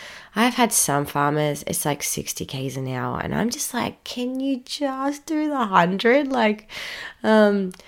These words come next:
so anyway, so I find myself, you know, getting to this point where there's, there's a car and it's slow,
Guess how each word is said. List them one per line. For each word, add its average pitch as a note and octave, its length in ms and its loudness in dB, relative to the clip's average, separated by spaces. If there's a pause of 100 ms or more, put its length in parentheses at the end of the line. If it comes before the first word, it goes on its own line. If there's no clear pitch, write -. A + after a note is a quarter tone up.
(240)
so - 160 2
anyway, C4+ 380 8
so G3+ 140 6
I G3 80 10
find A#3+ 320 10
myself, A#3 480 8
you G3 80 2
know, E3+ 100 4
getting G3 260 2
to G#3 120 -2
this G3 160 0
point D#3+ 360 2
where D3 180 0
there's, C#3+ 440 -2
there's F3+ 320 4
a D3 60 2
car D3+ 580 6 (540)
and D3+ 140 4
it's C#3 200 0
slow, D#3 800 2